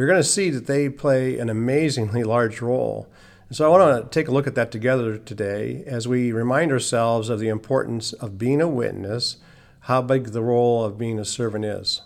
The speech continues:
So there's three ideas I wanna unpack with you today, what I see in this particular passage, in the role of the servants. And the first is that the servants had influence.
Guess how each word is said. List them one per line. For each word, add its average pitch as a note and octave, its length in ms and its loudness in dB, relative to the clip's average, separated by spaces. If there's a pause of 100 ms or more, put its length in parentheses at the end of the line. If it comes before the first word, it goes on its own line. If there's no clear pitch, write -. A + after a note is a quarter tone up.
So C3+ 360 6
there's B2 220 0
three D3+ 240 4
ideas C3 360 4
I A#2+ 40 0
wanna A2+ 260 2
unpack A2+ 400 0
with A2+ 160 -6
you G#2+ 80 -2
today, G#2 440 -4
what A2+ 200 -8
I A2 80 -4
see A2+ 360 -4
in G#2+ 120 -2
this G#2+ 160 -8
particular G#2+ 340 -8
passage, G#2+ 640 -4 (100)
in C3 200 0
the A#2+ 80 2
role A#2+ 240 4
of G#2 80 0
the G#2 80 -2
servants. G#2 500 -4
And A2+ 80 -4
the A#2 60 -4
first E3 400 2
is A2+ 100 -2
that G#2+ 100 -12
the A2+ 100 -4
servants A#2+ 440 0
had G#2 160 -4
influence. G#2+ 720 -6